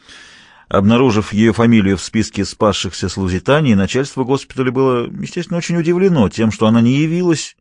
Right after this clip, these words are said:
и не дала себе знать. Короче говоря, было предпринято всё, чтобы разыскать эту барышню,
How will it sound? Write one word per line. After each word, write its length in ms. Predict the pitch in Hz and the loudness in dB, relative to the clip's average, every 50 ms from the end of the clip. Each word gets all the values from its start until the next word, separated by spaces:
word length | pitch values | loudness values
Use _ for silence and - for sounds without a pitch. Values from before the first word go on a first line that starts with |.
| _ _ _ _ _ _ | _ _ _ _ _ _
и 140 | - 110 110 | -2 0 2
не 100 | 113 113 | 4 4
дала 260 | 101 110 120 143 151 | 6 4 4 4 2
себе 240 | 139 - 117 113 123 | 0 -2 -4 -4 -2
знать. 360 | 107 92 90 82 82 - _ _ _ _ _ _ _ _ _ _ _ _ _ _ _ _ _ _ _ _ _ _ _ _ - | -2 -2 -4 -4 -6 -10 _ _ _ _ _ _ _ _ _ _ _ _ _ _ _ _ _ _ _ _ _ _ _ _ -4
Короче 360 | - 127 139 156 143 - - 101 | 0 2 2 2 2 0 -2 -2
говоря, 300 | 90 90 85 78 80 76 | -2 -2 -2 -4 -4 -2
было 260 | 82 120 143 151 147 | 0 2 2 2 2
предпринято 640 | - - 139 113 - - 143 147 147 135 - 127 120 | 2 -2 -4 -2 -2 -2 -2 -2 -2 0 0 -2 -2
всё, 320 | - - - - 156 170 | -2 -4 -2 0 2 0
чтобы 240 | 151 - 135 120 117 | 2 2 0 0 0
разыскать 680 | 127 123 131 127 - - 113 98 85 - - - - _ - | 0 0 0 -2 0 0 0 0 0 -2 -8 -18 -20 _ -12
эту 200 | 98 85 - 90 | -8 -6 -6 -2
барышню, 540 | 87 127 156 180 180 160 - 175 175 160 | 0 2 2 2 0 -2 -4 -4 -6 -6